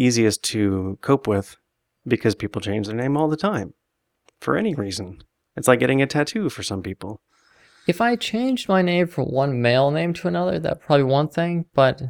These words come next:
Speaker 1: Do you think
Speaker 2: well,
Speaker 1: so?
Speaker 2: even that would probably be tough, but just,
Speaker 1: Yeah.
Speaker 2: I think changing my name is, is maybe more straightforward for other people, but for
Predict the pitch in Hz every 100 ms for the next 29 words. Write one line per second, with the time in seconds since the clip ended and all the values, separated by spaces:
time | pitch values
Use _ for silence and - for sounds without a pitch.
0 | - _ _ _ 107 110 117 151 190 185
1 | 160 165 135 156 135 117 - - 113 107
2 | - 117 - - - - 147 120 101 98
3 | 98 _ - 143 233 202 - 247 247 214
4 | 170 160 160 147 127 _ _ _ _ _
5 | _ _ _ - 143 - 143 120 113 -
6 | - _ 139 135 127 120 120 120 131 123
7 | - 123 117 110 113 131 135 151 151 160
8 | 165 143 - _ - 127 - - 143 135
9 | 127